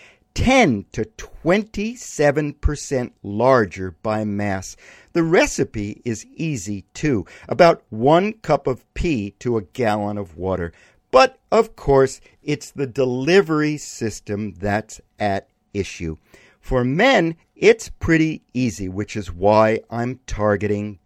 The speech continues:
guys. Guys will pee anywhere, all the time, off the deck, in an alley, or a parking garage. Last week,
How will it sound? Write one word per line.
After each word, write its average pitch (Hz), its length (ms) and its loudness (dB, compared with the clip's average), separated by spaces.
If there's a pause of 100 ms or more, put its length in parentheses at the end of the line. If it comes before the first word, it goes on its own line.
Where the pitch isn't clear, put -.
(120)
guys. 98 560 4 (460)
Guys 120 480 8
will 131 220 4
pee 127 480 -2 (360)
anywhere, 156 920 6 (320)
all 131 340 8
the 135 140 -2
time, 143 560 2 (280)
off 110 320 4
the 135 160 0
deck, 117 460 2 (300)
in 123 180 0
an 135 160 -2 (100)
alley, 139 600 6
or 113 220 0
a 131 80 0
parking 131 680 2
garage. 90 600 -4 (300)
Last 131 440 4
week, 165 340 2